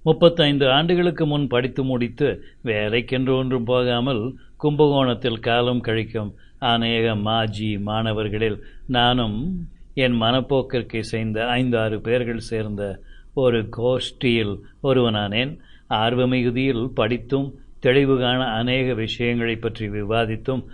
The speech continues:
பொழுதை போக்கிக் கொண்டிருந்தோம். எத்துறை என்பதின்றி அரசியல், சங்கீதம், வேதாந்தம், மொழி பிரச்சனை, இலக்கியம் இத்தியாதி எதையும் பற்றி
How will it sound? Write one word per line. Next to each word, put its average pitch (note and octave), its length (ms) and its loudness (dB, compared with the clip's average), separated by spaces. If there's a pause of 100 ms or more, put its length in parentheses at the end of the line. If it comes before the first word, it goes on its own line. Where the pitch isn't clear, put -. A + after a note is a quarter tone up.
(220)
பொழுதை C3 400 4
போக்கிக் A2 320 -4
கொண்டிருந்தோம். G2+ 680 -4 (320)
எத்துறை C3+ 580 0
என்பதின்றி C#3+ 840 0 (400)
அரசியல், A2 600 0
சங்கீதம், G#2 720 -4
வேதாந்தம், G#2 680 -2 (460)
மொழி A2+ 260 -2
பிரச்சனை, G#2+ 600 -6
இலக்கியம் G#2+ 840 -6 (140)
இத்தியாதி C3+ 800 2
எதையும் B2 560 0
பற்றி C3+ 480 -2